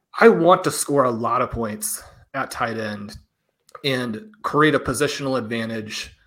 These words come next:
to where I'm almost starting an extra guy. Now, I mean, it doesn't always work, but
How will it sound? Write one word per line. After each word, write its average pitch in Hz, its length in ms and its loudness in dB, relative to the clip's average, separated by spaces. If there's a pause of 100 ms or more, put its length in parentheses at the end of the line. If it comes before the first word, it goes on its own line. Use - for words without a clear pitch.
(140)
to 123 120 -4
where 127 120 2
I'm 117 140 0
almost 139 400 2
starting 127 340 2
an 110 80 -6
extra 107 320 -10
guy. 92 280 -12 (260)
Now, 123 480 0
I 127 60 -8
mean, 113 320 -8 (120)
it 131 40 -4
doesn't 147 260 4
always 135 320 4
work, 135 300 4 (840)
but 135 400 6